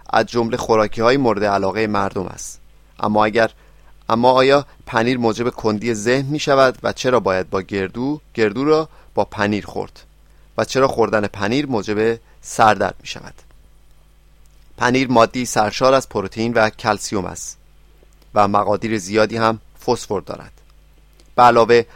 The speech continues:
محتوی درصدی از تمام م-، مواد مغذی موجود در گوشت هم است. از این رو گیاهخواران به جای استف-، به جای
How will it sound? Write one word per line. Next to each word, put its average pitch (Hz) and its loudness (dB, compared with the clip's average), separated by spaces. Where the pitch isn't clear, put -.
محتوی 110 0
درصدی 120 -2
از 123 -2
تمام 113 -2
م-، 135 -6
مواد 101 -4
مغذی 98 -6
موجود 117 -4
در 104 -6
گوشت 107 -12
هم 104 -4
است. - -14
از 120 -2
این 135 0
رو 135 -4
گیاهخواران 113 2
به 113 0
جای 147 2
استف-، - -4
به 107 -4
جای 117 0